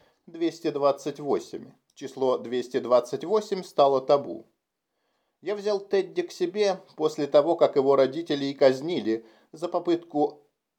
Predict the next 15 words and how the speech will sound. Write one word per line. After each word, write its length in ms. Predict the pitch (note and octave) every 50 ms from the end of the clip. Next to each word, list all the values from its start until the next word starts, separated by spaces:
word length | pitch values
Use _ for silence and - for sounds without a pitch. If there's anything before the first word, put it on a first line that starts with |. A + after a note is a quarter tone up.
| _ _
отметить 680 | - E3+ E3+ E3+ - E3+ E3 D#3+ D3+ D#3 E3+ D#3 C#3+ B2+
годовщину 720 | C3 C#3 C#3 C#3 C3+ C#3 - - - - - C3+ B2 A#2+ A2+
того 280 | A#2 B2+ A#2+ B2 B2+
дня. 460 | A#2+ B2 B2+ C3+ C3 G#2+ F2+ F#2 - _ _ _ _ _ _ _ _ _ _ _ _ -
Я 120 | G3+ A#3+
приехал 460 | A#3 A3 G#3+ G#3+ G#3 F#3+ - G3 F3+
сюда, 340 | F3 - F#3 F3 F3+ F#3+ F3+
чтобы 340 | F3 - - E3+ D#3+ D#3 D3
жить 260 | C#3 F3+ F#3+ F3+ -
вдали 280 | A#2+ A2+ C3+ C#3 D3 D3+
от 220 | D3 C#3 C3+ C3
города, 560 | B2+ D3 E3 D#3+ B2 F#2+ - F#2+ G2 - - _ _
иметь 380 | - A#2+ B2+ C3 - - - -
собственный 640 | - - D3 C3+ C#3 - - - C#3+ D3+ D#3+ E3 F3
домик 380 | E3+ G3+ G#3+ G#3+ G#3 G3 G3